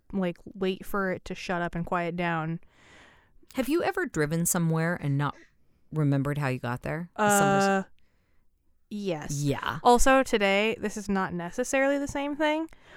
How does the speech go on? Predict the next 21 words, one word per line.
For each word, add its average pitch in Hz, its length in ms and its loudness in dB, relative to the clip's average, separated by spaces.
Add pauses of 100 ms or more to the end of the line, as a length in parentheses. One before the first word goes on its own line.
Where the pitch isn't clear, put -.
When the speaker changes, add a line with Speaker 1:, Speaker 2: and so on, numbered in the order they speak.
(180)
Speaker 1:
but 202 220 2
I 202 80 2
was 214 120 0
playing 180 340 -2
Animal 214 280 0
Crossing, 175 400 -2
Don't 170 180 0
Tell 170 140 -4
My 165 120 -4
Boss, 165 420 -2
and, 180 540 -2 (320)
Speaker 2:
<laughs> - 320 8
Speaker 1:
um, 190 760 4
Speaker 2:
Shh. - 1000 -8 (220)
Speaker 1:
I 196 140 6
was 202 220 0
like, 196 440 0
"Okay, 190 500 -4 (600)
I 190 600 2
am 185 160 -2
gonna 180 380 -2